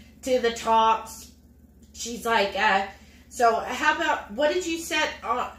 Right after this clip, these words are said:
as your goals in your ninety-day letter?" And she says, almost every single time they'll say, "Oh, I didn't write it." And she's like, "Look, I'm not asking for homework. You, you don't even have to show it to me. This is for yourself.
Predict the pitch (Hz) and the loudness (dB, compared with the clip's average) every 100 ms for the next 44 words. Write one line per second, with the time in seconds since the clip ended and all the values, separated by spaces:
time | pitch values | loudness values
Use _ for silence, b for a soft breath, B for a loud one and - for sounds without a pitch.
0 | - 233 233 226 196 233 277 247 220 202 | -2 -2 -2 -4 0 0 0 -2 -4 -4
1 | 202 196 208 214 208 202 196 220 262 269 | -4 0 0 -2 -4 -4 0 2 2 2
2 | - - - 214 202 233 - 214 196 196 | -8 -14 -10 -10 -8 -12 -6 -2 -2 -2
3 | - - - - 226 202 - 254 277 285 | -10 -20 -20 -10 -8 -8 -2 -2 -2 -6
4 | 294 277 277 269 233 196 196 196 202 - | -8 -8 -8 -4 -2 0 0 -2 -2 -6
5 | 196 214 208 208 180 180 180 - - - | -2 -2 0 -6 -8 -6 -6 -6 -12 -20
6 | - - b b b - 196 240 233 240 | -20 -20 b b b -12 -10 -8 0 0
7 | - 359 - - 254 403 330 240 349 - | 0 -2 -2 0 0 2 2 0 -2 -4
8 | 180 160 160 240 185 156 - 208 247 - | -10 -10 -8 -8 -8 -12 -16 -14 -12 -12
9 | 220 349 415 381 311 330 277 269 208 - | -6 -2 -2 -2 -4 -2 -2 -2 -6 -2
10 | 311 - - 180 165 190 359 - 466 - | -2 -2 -6 -12 -10 -4 -4 -2 -4 -6
11 | 320 240 208 - 381 - - - | -4 -4 -4 0 2 2 -4 -14